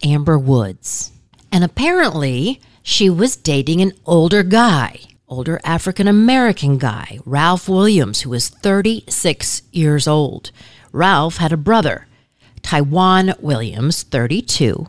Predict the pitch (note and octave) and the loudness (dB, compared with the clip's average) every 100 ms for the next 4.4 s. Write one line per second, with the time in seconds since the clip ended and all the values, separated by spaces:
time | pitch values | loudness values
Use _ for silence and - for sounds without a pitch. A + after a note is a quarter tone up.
0 | - D3 B2 - F#3+ - D#3+ C#3 B2+ B2+ | -10 -6 -6 -2 -4 -2 -2 0 0 -2
1 | - D3 D3+ E3+ F#3+ F#3 D3 D3 C#3+ B2 | -2 0 2 4 4 4 4 4 6 4
2 | G2+ A2 - G3+ G3 G#3 B3 C4+ D#4+ C#4+ | 0 -8 -4 0 2 2 2 2 0 0
3 | C4 D4 D#4+ A#3 G#3 F3+ F3+ A#3+ - F#3+ | 0 2 2 2 2 2 0 0 0 2
4 | C#3+ C3 F3+ - | 2 2 0 -4